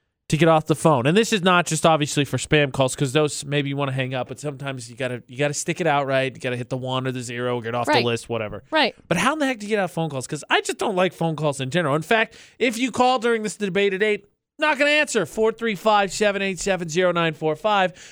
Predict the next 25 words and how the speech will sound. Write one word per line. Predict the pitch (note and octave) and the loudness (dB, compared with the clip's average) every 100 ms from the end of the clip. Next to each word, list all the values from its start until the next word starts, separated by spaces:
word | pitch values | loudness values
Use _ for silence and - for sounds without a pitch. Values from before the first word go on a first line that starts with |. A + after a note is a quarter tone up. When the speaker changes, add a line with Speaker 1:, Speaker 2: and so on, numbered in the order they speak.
| - | -14
Speaker 1:
'Cause, | - F#3+ _ _ _ | -10 -10 _ _ _
mm-mm, | B3 C4+ A3+ D3 - _ _ | -12 -6 -2 -4 -6 _ _
this | G3 | 0
is | A#3+ G#3+ | 4 4
all | B3 | 4
about | C4 A#3+ A#3 | 4 4 2
getting | A3 A#3 G#3+ | 2 2 2
off | G#3+ G3+ | 2 2
the | G3+ | 0
phone. | - A3+ F#3+ | 2 0 0
So | E3 | -2
I'm, | F3+ G3+ | -2 -2
if | F#3+ D#3+ | -6 -6
you | D#3+ _ _ | -12 _ _
do | D4+ | 0
call, | A3 G#3+ F#3 E3+ - - - | 2 4 4 2 -4 -20 -6
I'm | E3 | 0
very | G3+ A3 | 2 2
quickly | - A3+ F3+ G3 | 2 0 2 0
get | F3+ F#3+ | 2 2
off | F#3+ F#3 | 4 2
the | F3 | 0
phone | D#3 F3 D#3 | 2 2 4
with | D3 | 0
you. | A#2+ | -2